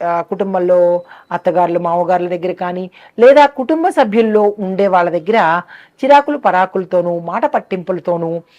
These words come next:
లేదా ఆధిపత్యంతోనూ, అంటే కొ-, ఒకంత డిస్టర్బెన్స్ కలిగిన, ఆ, కుటుంబాలు ఉంటే కనుక ఈ శుక్రుడు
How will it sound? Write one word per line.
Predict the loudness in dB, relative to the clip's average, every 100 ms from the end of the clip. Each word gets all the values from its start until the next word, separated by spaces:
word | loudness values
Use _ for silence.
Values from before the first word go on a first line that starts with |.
| -20 -2
లేదా | 2 6 6 4 2
ఆధిపత్యంతోనూ, | 2 2 2 2 0 -4 -4 -4 -4 -4 -4 -6 -10 -18 -20 _ _ -2 0
అంటే | 0 0 -2
కొ-, | -2
ఒకంత | -2 0 0 -2 2 4 2
డిస్టర్బెన్స్ | -2 -4 0 0 0 -2
కలిగిన, | 0 0 0 -2 -2 -2 -6 -10 _ -6
ఆ, | -6 -6 -8 -8
కుటుంబాలు | -4 -2 4 4 4
ఉంటే | -2 -6 -6
కనుక | -6 -8 -4 -4 -4 -14 _ _ -8
ఈ | -4 -4
శుక్రుడు | -6 -6 0 2 2 2 -2